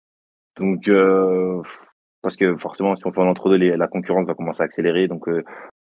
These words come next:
il suffit juste qu'on se retrouve derrière, euh, un Lyon, à un point de Lyon derrière ou autre comme ça, que même si on aura fait une spirale plutôt correcte, on va, on va considérer ça comme mauvais. Donc, euh, ouais, moi, je vois, je vois ça un peu pareil que toi, hein.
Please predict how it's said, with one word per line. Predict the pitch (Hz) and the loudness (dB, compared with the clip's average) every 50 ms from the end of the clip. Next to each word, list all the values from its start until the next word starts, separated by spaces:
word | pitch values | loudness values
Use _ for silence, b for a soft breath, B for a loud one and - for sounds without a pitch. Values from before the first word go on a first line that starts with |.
| _ _ - | _ _ -6
il | 104 98 | -4 -4
suffit | 95 95 104 104 | -2 0 0 2
juste | 113 113 - | 2 2 4
qu'on | - 110 101 | 4 2 4
se | - | 6
retrouve | - 104 - - 110 101 | 4 2 4 4 2 6
derrière, | 95 107 95 98 101 95 98 | 6 6 8 8 6 6 6
euh, | 98 95 95 - 113 110 | 6 6 6 6 4 4
un | 113 110 107 107 | 2 2 0 0
Lyon, | 104 107 113 113 113 113 110 107 101 | 0 2 2 2 2 2 0 0 0
à | 101 - 110 | -2 0 -2
un | 107 | -4
point | 90 - 113 107 | -2 -2 -2 -2
de | 104 101 | -2 -2
Lyon | 107 107 107 | -4 -4 -4
derrière | 101 98 92 95 101 104 104 104 107 101 95 | -4 -2 -2 0 0 0 2 2 2 0 0
ou | 95 98 | -2 -4
autre | 95 - - | -4 -6 -8
comme | 98 98 95 | -12 -12 -6
ça, | - 98 101 | -4 -4 -4
que | - _ - 95 92 90 90 90 90 - b b b b b - | -4 _ -8 -6 -6 -6 -6 -8 -10 -14 b b b b b -6
même | 101 98 92 | -4 -4 -4
si | - - | -2 -2
on | 107 101 98 | -2 0 2
aura | 92 87 90 | 2 2 2
fait | - 107 | 2 0
une | 98 92 | -4 -4
spirale | - - 90 90 92 90 | 0 2 2 2 2 0
plutôt | - 92 90 104 92 | -4 -2 -2 -2 -2
correcte, | - 92 92 95 92 - 98 | 0 0 0 0 0 -2 -4
on | 85 | -4
va, | 80 80 80 80 80 80 85 85 104 | -2 -2 -2 -4 -6 -6 -8 -8 -6
on | - 90 | -2 0
va | 87 85 | 0 0
considérer | - 95 90 - - 92 92 90 87 | 0 -2 -4 -2 0 2 2 2 4
ça | - 90 85 | 2 2 2
comme | - 87 85 87 | 2 0 2 2
mauvais. | 87 85 87 87 80 | 4 6 6 4 4
Donc, | 80 82 - - - | 2 -4 -6 -4 -2
euh, | - - - b b b b b _ _ _ _ _ _ _ - | -2 -2 -4 b b b b b _ _ _ _ _ _ _ 0
ouais, | 92 101 113 135 147 | 4 4 6 6 6
moi, | 139 127 131 | 6 6 4
je | 117 95 | 2 4
vois, | 104 104 101 101 101 92 | 4 4 6 6 4 2
je | |
vois | 87 98 95 | 2 2 0
ça | - - 92 | 2 0 -2
un | 92 92 | -2 -2
peu | 104 101 | -4 -6
pareil | - 98 95 98 92 | -4 -2 -4 -2 -4
que | 104 | -6
toi, | 98 - 117 107 | -6 -4 -4 -4
hein. | 101 92 | -4 -6